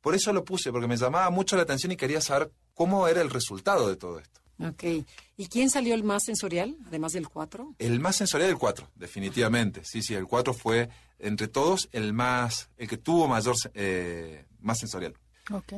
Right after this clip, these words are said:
Speaker 1: A ver, em, estoy pensando en los otros, porque la mayoría fueron sesenta cuarenta o setenta treinta o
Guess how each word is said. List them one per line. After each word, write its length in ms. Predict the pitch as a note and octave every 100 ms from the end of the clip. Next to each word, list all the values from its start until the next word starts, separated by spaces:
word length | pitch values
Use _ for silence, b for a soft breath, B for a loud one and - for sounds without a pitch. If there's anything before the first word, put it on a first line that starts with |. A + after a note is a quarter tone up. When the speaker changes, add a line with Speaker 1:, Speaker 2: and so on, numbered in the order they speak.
| A3
Speaker 1:
A 120 | - G#2
ver, 240 | A#2+ B2 A2+
em, 880 | A2 G#2 G2 F#2+ F#2+ F#2 F2+ E2+ E2 _ _
estoy 160 | - A#2+
pensando 440 | A#2 G#2 A#2+ B2+
en 60 | A2+
los 100 | G2
otros, 480 | C#3 - F#2 - b b b
porque 960 | A2 G#2+ A2 A2+ A2+ A2+ G#2+ G#2+ G2+ - -
la 220 | G#2+ A2
mayoría 400 | A2+ A#2 C3+ F#3+
fueron 240 | F3 C#3+
sesenta 300 | C3 A2+ C3
cuarenta 540 | B2 A2+ C3+ D#3 A3+ B3+ _ _
o 360 | A#2+ C#3 F#3 A3+
setenta 480 | - G2+ G#2 A2 A2
treinta 460 | C#3 D#3+ D#3 D3+ B2
o 320 | B2 A#2